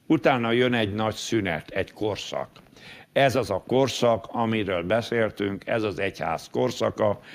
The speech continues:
az evangélium hirdetése, miről, mi a köz-, mi áll középpontjába? Jézus Krisztus föltámadása melletti tanúskodás. Itt mindenfélét hallani a,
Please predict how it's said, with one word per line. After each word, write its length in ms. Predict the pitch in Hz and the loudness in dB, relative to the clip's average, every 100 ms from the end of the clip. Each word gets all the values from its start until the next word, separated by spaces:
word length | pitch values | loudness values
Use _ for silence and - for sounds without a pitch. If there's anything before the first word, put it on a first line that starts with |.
| - | -14
az 200 | - 104 | -2 0
evangélium 640 | 113 135 123 113 95 85 85 | 2 4 4 2 -2 -2 -4
hirdetése, 960 | 92 135 123 117 113 107 95 101 95 - - - - | 0 0 2 2 2 0 0 0 0 -2 -16 -20 -6
miről, 640 | 107 117 147 139 139 131 | 0 4 6 6 4 2
mi 180 | 139 139 | 2 4
a 120 | 131 | 4
köz-, 280 | - 127 - 156 | 4 0 0 0
mi 120 | 139 | 4
áll 200 | 127 113 | 4 4
középpontjába? 1040 | - 104 113 - 107 101 104 98 95 95 - - - | 0 0 0 0 -2 0 0 2 2 0 -2 -20 -4
Jézus 500 | 131 160 131 104 - | 2 2 2 -2 -2
Krisztus 380 | 117 110 90 - | -2 -2 -6 -4
föltámadása 960 | - 107 95 98 95 85 85 80 - | 0 0 0 -2 -2 -2 -2 -2 -6
melletti 640 | 82 92 92 85 - 87 80 - | -4 -2 -2 -4 -4 -8 -8 -8
tanúskodás. 920 | 78 82 - - - - - - - - - - - | -8 -8 -10 -12 -12 -12 -12 -14 -14 -20 -20 -20 -2
Itt 180 | - 110 | -2 0
mindenfélét 800 | 170 160 127 110 123 120 104 92 | 0 2 2 2 2 4 2 0
hallani 680 | - 110 107 101 95 92 95 110 104 | 2 4 4 2 0 -6 -6 -6 -4
a, 500 | - 107 98 98 95 | 0 2 2 0 -2